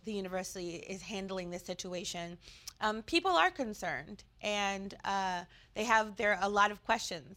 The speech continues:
and when those questions aren't answered, then they can kind of fill in their own reality, and we certainly want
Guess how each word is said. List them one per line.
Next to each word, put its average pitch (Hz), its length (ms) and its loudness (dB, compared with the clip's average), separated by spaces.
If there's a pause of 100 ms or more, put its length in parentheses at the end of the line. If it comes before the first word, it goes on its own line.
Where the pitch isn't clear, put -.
(140)
and 196 340 -4
when 196 140 -6
those 190 160 -2
questions 208 420 -4
aren't 175 180 -4
answered, 185 460 -4
then 185 120 -6
they 185 120 -8
can 175 380 -10 (320)
kind 202 200 -2
of 190 60 -4
fill 208 240 -2
in 208 140 -2
their 196 240 -2
own 190 180 -2
reality, 185 600 2
and 202 100 -4
we 196 80 -2
certainly 196 420 -2
want 185 220 -4